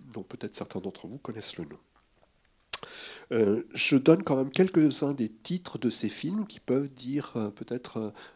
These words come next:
quelque chose à certains d'entre vous, rappeler des souvenirs. Euh, Oublie-moi, Petite, un très beau titre qui me paraît en rapport, euh, avec, euh, le film que l'on va voir ce soir, La vie ne me fait pas peur. Hein,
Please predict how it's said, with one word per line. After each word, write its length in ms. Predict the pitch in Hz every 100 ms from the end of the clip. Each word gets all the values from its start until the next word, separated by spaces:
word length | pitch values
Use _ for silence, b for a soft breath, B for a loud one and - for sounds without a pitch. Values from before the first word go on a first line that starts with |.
| -
quelque 240 | 117 -
chose 260 | 110 127 113
à 40 |
certains 280 | 107 104 104
d'entre 300 | 104 104 -
vous, 240 | 104 180
rappeler 320 | 226 117 - 107
des 120 | 101
souvenirs. 580 | - 92 101 123 214 - B B B B
Euh, 440 | 113 107 101 104 104
Oublie-moi, 680 | - 107 104 98 98 117 208 -
Petite, 600 | 107 - - 156 - - B B B B _ -
un 220 | 104 95 -
très 140 | 147
beau 160 | 139 120
titre 500 | - 120 123 - -
qui 160 | -
me 220 | 98 95 95
paraît 400 | - 139 107 107
en 120 | 101
rapport, 600 | 98 107 - 110 110 -
euh, 160 | 95 98
avec, 420 | 95 90 - -
euh, 180 | 98 98
le 120 | 98
film 200 | 98 110
que 140 | 110 104
l'on 160 | 101
va 100 | 101
voir 220 | 98 101
ce 120 | - 107
soir, 480 | - 107 120 139 B B B _
La 240 | 110 101 104
vie 300 | 107 160 190
ne 140 | 107
me 100 | 110
fait 180 | - 139
pas 160 | -
peur. 600 | 104 95 92 101 - - _ _ _
Hein, 60 | 117